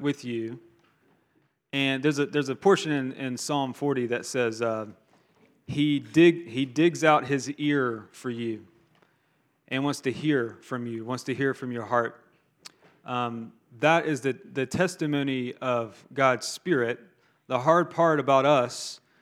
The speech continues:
is that we only believe in things that we can see, touch, taste, and smell. Um, but God is invisible. And he's invisible in the book of Esther,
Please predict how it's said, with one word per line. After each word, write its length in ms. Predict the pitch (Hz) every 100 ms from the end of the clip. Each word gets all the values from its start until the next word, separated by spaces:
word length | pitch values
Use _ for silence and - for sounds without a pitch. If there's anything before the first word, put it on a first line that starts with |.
| _ _ _
is 300 | - 131 123
that 300 | 113 131 127
we 160 | 127 143
only 300 | 143 160 151
believe 340 | 135 135 143
in 120 | 139 131
things 380 | 139 135 127
that 140 | 120 127
we 100 | 127
can 240 | 127 117
see, 380 | - 143 131 123
touch, 420 | - 135 131 -
taste, 360 | - 135 120 -
and 120 | 120
smell. 480 | - 127 123 127 123 _ _ _ _ _ _ -
Um, 360 | 113 113 110 104
but 440 | 127 131 - -
God 200 | 139 151
is 120 | 147
invisible. 580 | 131 127 151 131 107 95 92 _ _ _ _ _ _ _ _ _
And 380 | 135 135 131 120
he's 180 | 120 139
invisible 480 | 139 147 156 151 151
in 80 |
the 60 | 143
book 140 | 139
of 100 | 131
Esther, 480 | 139 135 - 120 117